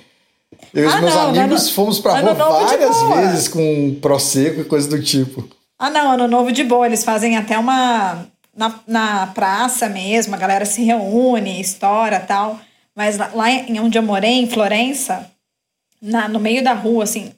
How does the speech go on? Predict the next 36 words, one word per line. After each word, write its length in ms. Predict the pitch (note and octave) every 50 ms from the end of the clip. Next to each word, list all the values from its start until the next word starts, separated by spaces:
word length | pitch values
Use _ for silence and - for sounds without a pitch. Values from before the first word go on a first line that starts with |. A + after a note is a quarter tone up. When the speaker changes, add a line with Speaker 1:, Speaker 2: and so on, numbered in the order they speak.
| _ _
Speaker 2:
principalmente 320 | - E4 - G#4 G4+ G4+ -
porque 140 | - E4 -
Florença 440 | F4 D#4+ C#4 C4 B3+ C#4 D4+ -
é 40 | C4+
uma 80 | C4 B3+
cidade 640 | B3+ - G3+ G3 G#3+ A3 A#3+ A#3 A3+ F#3+ F#3 F3 - - _ _ _ _ -
muito 300 | G#3+ A#3 C4+ D4 - D#4+
mais 200 | D4 C#4 C4 -
pra 160 | - - C4
galera 300 | B3+ A#3+ A#3 A#3+ B3 B3
mais 220 | B3 B3+ C#4 C4+ B3+
velha, 420 | A3+ A#3+ A3 G#3+ G#3 G3+ F#3+ F#3+
né? 240 | F3+ F3+ F#3+ G#3 A3+ - _ _ _ _ _ _ _ _ _ -
Então, 440 | G#3+ G#3+ G#3+ - A3+ A3+ A3+ A#3 A#3+
você 120 | A#3 B3
não 100 | A#3+ B3 A#3+
pode 280 | A#3+ A3+ A#3 A#3 -
ficar 160 | - - C#4+
andando 260 | C4 B3 B3+ B3 A#3+ B3
com 120 | A#3 A#3
garrafa. 680 | A#3 A#3 A#3+ A#3 G#3 F#3+ F#3+ F#3+ - - F#3 - - - _ _ _ _ _ _ _ _ _ _ _ _ _ _ -
Então, 480 | G3+ G3 F#3+ F#3+ G#3 G3+ G3+ G3+ G#3 G#3+
isso 340 | A3 A3 A3 - - A#3+ A#3
que 200 | A#3+ - B3 B3+
pegou 280 | B3 B3+ A#3+ A3+ A#3 A#3
muito 240 | A3+ A3+ A3+ A3+ -
na 100 | A3+ A3+
Toscana, 540 | A3 A#3+ B3+ B3+ - - A#3+ A3+ G3+ G3+ F#3+
mas 320 | F#3+ F#3+ F#3+ G3 F#3+ G3
nos 180 | A3 A#3 A#3 A3+
outros 200 | B3 B3+ B3 -
lugares, 380 | D4+ D4 G#3+ G3 G#3 A#3 B3
quando 180 | - - A#3 A#3
é 100 | B3 B3
festividade, 760 | A#3+ B3 A#3 A#3 - - A#3+ A#3 A#3 G3 G3 F#3+ G3 G#3 A3+
pode. 400 | A3+ - G#3 G3 G3+ G3+ F#3+ F#3+